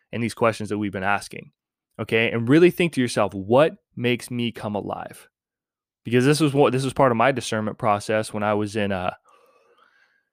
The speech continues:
when I was in, um, <laughs> just had a blank. When I was, uh, transitioning or thinking about going into the military, I was thinking, um, like, what,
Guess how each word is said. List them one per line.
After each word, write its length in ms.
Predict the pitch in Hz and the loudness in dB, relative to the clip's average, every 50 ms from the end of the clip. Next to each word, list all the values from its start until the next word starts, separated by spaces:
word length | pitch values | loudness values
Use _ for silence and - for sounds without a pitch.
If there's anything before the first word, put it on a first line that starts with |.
| _ _ _ _ _ - | _ _ _ _ _ 2
when 100 | 127 131 | 4 6
I 140 | 127 123 | 6 8
was 200 | 120 123 117 107 | 8 6 6 6
in, 400 | 123 117 117 113 110 113 110 110 123 - - - _ _ _ - - _ - - - _ - - _ _ _ _ _ _ _ _ | 4 4 4 4 4 2 2 0 -2 -6 -12 -20 _ _ _ -12 -12 _ -14 -20 -16 _ -14 -14 _ _ _ _ _ _ _ _
um, 600 | - 110 101 98 95 92 - 50 - - - - - - - - _ _ | -4 -2 -2 -2 -4 -4 -8 -10 -12 -14 -16 -14 -14 -14 -14 -14 _ _
<laughs> 500 | - - - - - - _ _ _ _ | -14 -12 -12 -12 -12 -16 _ _ _ _
just 220 | - - 117 - - | -8 -8 -8 -8 -8
had 120 | - 98 | -10 -10
a 60 | 95 | -8
blank. 300 | - 131 127 110 104 - | -6 -4 -4 -4 -6 -8
When 180 | - - 127 131 | -6 -2 0 4
I 80 | 127 127 | 4 6
was, 180 | 127 131 127 | 6 6 6
uh, 200 | 143 123 113 107 | 4 4 4 2
transitioning 500 | - - 160 135 123 135 143 131 - 139 | 2 2 2 2 4 4 4 4 4 4
or 60 | 123 | 2
thinking 220 | 120 - 156 139 139 | 2 2 2 2 4
about 200 | 135 120 120 123 | 4 4 4 4
going 240 | 135 127 120 117 123 | 2 2 2 0 -2
into 160 | 117 - 113 | -4 -4 -4
the 60 | 110 | -4
military, 460 | 107 120 135 131 113 - 107 - - - 143 - - - - | -2 -2 -2 -2 -2 -4 -6 -6 -6 -8 -14 -20 -8 -2 0
I 60 | 123 | 0
was 120 | 127 120 | 0 0
thinking, 440 | - 135 123 110 120 113 107 104 104 _ _ _ _ _ _ _ _ _ _ _ _ _ _ _ _ _ _ _ _ - - - | 0 -2 0 0 0 0 0 -2 -8 _ _ _ _ _ _ _ _ _ _ _ _ _ _ _ _ _ _ _ _ -20 -10 -4
um, 360 | - 123 113 110 98 92 104 - _ _ | -2 0 0 0 -2 -4 -8 -12 _ _
like, 260 | - - 127 120 107 - | -4 -2 -2 -2 -2 -6
what, 320 | 120 113 127 143 135 - | -4 0 2 2 2 0